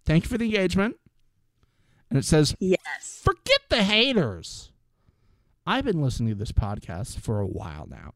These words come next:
Speaker 1: and really enjoy the commentary. I don't understand
Speaker 2: Aw.
Speaker 1: everyone's getting on Mixie's case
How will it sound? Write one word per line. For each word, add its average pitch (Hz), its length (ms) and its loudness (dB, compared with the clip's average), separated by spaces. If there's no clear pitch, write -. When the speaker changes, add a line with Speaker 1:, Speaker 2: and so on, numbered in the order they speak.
Speaker 1:
and 147 160 0
really 262 280 2
enjoy 151 260 6
the 151 80 2
commentary. 180 680 -6
I 160 80 0
don't 247 180 2
understand 147 520 2
Speaker 2:
Aw. 330 80 -4
Speaker 1:
everyone's 151 400 2
getting 110 200 -2
on 95 140 -4
Mixie's 107 360 -6
case 294 560 -4